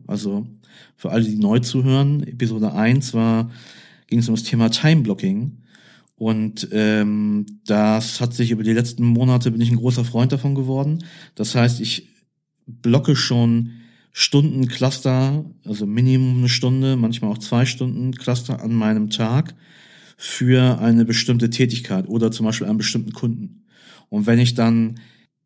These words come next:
in dem Cluster angekommen bin, also zeitlich gesehen im Kalender, öffne ich halt mein Aufgabenmanagementprogramm, öffne Things, filtere nach dem Kunden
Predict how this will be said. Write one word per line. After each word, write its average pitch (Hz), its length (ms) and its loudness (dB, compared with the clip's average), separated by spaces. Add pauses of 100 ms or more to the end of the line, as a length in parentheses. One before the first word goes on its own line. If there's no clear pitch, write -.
in 117 160 -2
dem 123 180 4
Cluster 120 380 0
angekommen 131 440 4
bin, 104 340 -4 (160)
also 98 180 -6
zeitlich 123 480 -2
gesehen 113 600 0
im 107 120 -4
Kalender, 110 640 0 (300)
öffne 127 280 0
ich 123 100 0
halt 117 160 2
mein 110 340 -2 (140)
Aufgabenmanagementprogramm, 101 1300 -2
öffne 117 160 -4
Things, 127 560 0
filtere 113 580 2
nach 113 180 -2
dem 104 140 -6
Kunden 131 580 -2